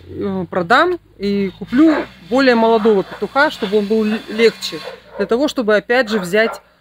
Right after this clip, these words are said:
а, ну, от него яйцо. Загорских, загорского петуха, ну, я не знаю, он хороший такой, не крупный, но чисто как в разведении я как бы сильно не планирую. Вот кучинцы мне очень понравились в этом плане.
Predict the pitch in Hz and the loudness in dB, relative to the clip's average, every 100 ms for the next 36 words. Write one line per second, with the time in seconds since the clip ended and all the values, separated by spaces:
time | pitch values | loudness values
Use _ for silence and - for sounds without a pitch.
0 | _ _ - 185 180 175 185 214 180 - | _ _ -10 -4 -2 -2 -2 -2 -2 -4
1 | 180 214 214 233 220 208 - 180 156 - | -6 -2 0 0 0 -4 -6 -6 -6 -6
2 | 175 233 311 359 - - 262 - _ - | -4 0 2 0 -2 -8 -8 -8 _ -14
3 | 214 214 240 311 - 254 240 220 254 233 | -8 -4 0 0 0 -2 -4 -6 -4 0
4 | 214 190 _ _ _ _ _ 262 302 330 | 0 0 _ _ _ _ _ 0 4 6
5 | 320 262 254 247 262 285 339 262 220 - | 4 4 4 2 2 2 2 0 -4 -2
6 | 226 220 220 269 269 226 208 202 247 247 | 0 0 -2 -2 -2 -2 -2 0 0 0
7 | 226 220 202 - _ - 262 - 247 226 | -2 -4 -6 -12 _ -10 -6 0 0 2
8 | 214 202 214 - - _ _ _ - - | 0 -2 -8 -14 -20 _ _ _ -20 -20
9 | - - - - 226 247 240 262 277 381 | -20 -20 -20 -6 0 0 0 0 2 4
10 | 339 240 208 196 226 254 226 214 208 220 | 4 2 0 0 2 2 0 -4 -8 -6
11 | 269 240 233 226 233 226 196 170 175 208 | -2 0 0 0 0 2 2 0 -2 -4
12 | _ - - 226 - 320 277 226 214 240 | _ -20 -18 -10 -2 -2 0 0 0 -2
13 | 233 208 208 185 175 170 170 190 190 185 | -4 -6 -6 -4 -2 -4 -8 -12 -12 -12
14 | 165 165 156 | -10 -10 -10